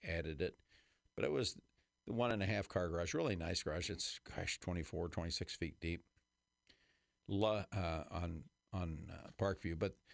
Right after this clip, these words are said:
they're looking over there in the Owen Marsh School District. You know where the Owen Marsh School District is.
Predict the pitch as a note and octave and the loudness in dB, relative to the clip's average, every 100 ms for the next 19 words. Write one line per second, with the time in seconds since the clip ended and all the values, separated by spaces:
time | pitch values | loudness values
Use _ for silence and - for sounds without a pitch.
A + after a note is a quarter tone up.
0 | - - F3 D#3 - B2+ A#2+ A#2+ A#2 A#2+ | -6 0 2 4 2 2 2 4 2 2
1 | A2+ G2+ A2+ A2+ A2 G#2 G#2+ B2+ G#2+ - | 2 2 2 4 2 2 4 4 2 0
2 | - - E3+ F3+ F#2 - G3+ F#3+ G2+ D#2 | -4 -2 0 2 0 0 0 2 4 2
3 | E2 D2+ C#2+ D2 - - C#2+ D#2 - - | 2 0 0 -2 -2 -2 0 -2 -2 -2
4 | G#2+ C3 C3 | 0 0 -2